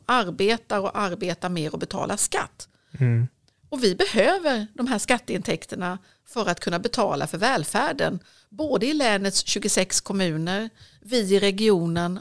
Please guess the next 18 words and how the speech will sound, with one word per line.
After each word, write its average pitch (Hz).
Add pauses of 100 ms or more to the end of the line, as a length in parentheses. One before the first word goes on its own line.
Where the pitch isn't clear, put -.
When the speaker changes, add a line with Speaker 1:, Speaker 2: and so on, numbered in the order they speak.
Speaker 1:
och -
på -
nationell 165
nivå. 262 (500)
Det 208
är 190
ju 190
via 214
skatteintäkter 220
som 226
vi 226
betalar 226
för 277
vården 180
och 180
skolan 180
och 170
omsorgen, 170